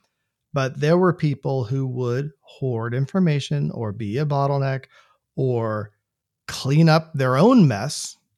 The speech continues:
so they could be recognized as the hero, because they had leadership who rec-, who would call out when heroes did things. I mean, you,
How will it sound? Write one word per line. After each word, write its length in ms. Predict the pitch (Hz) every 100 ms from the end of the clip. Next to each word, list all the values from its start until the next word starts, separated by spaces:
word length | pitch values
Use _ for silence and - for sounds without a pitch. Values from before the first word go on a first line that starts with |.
| _ _ _ _ _ _
so 180 | - 147
they 180 | 135 139
could 220 | 139 131
be 300 | 127 127 127 -
recognized 960 | 147 127 160 180 147 127 113 117 113 120
as 200 | 113 107
the 120 | 113
hero, 480 | - 196 147 117 113
because 420 | 123 - 120 113
they 100 | 123
had 180 | 117 113
leadership 680 | 143 165 135 - 127 113
who 200 | - 127
rec-, 340 | 120 127 - 156
who 320 | 135 120 110 - _ _ -
would 180 | 131 -
call 320 | - 143 131
out 240 | 139 135
when 140 | 123 120
heroes 380 | 139 120 113
did 220 | 117 151 -
things. 400 | 165 185 190 175
I 60 |
mean, 140 | 165
you, 100 | 185